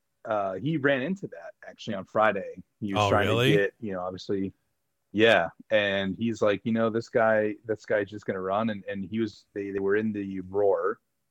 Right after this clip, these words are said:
Speaker 1: and the guy just kept going to the opposite island. You know, whatever he was, they just were going in an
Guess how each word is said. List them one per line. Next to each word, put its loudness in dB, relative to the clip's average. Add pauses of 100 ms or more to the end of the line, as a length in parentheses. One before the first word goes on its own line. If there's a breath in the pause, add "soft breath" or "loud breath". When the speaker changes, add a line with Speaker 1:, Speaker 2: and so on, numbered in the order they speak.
(280)
Speaker 1:
and 0
the -2
guy 4
just -6
kept -4
going -8
to -20
the -8
opposite -6 (100)
island. -4
You -4
know, 2
whatever 2
he 0
was, 2
they 0
just -10
were -4
going -2
in -6
an -8